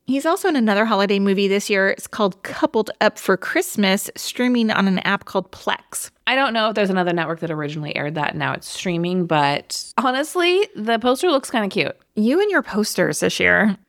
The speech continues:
Speaker 2: How, I mean, it's advertising. It's, marketing is working.
Speaker 1: B T W, one of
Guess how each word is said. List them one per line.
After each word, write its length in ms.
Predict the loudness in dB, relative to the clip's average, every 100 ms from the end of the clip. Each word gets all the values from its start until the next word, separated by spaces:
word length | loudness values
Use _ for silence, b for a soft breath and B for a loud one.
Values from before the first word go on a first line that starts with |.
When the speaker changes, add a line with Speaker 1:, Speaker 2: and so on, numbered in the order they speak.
| -8
Speaker 2:
How, 280 | 0 0 0 -2
I 80 | 0
mean, 200 | 0 0
it's 160 | -4
advertising. 720 | -2 -2 -2 -2 0 0 0 0
It's, 220 | -2 0
marketing 400 | 0 2 0 0
is 120 | 0
working. 440 | -2 0 -2 -2 -4 -10 0
Speaker 1:
B 140 | 0
T 180 | 2 2
W, 600 | 2 2 2 4 2 0 -4 -6
one 300 | -2 0 2
of 240 | 2 2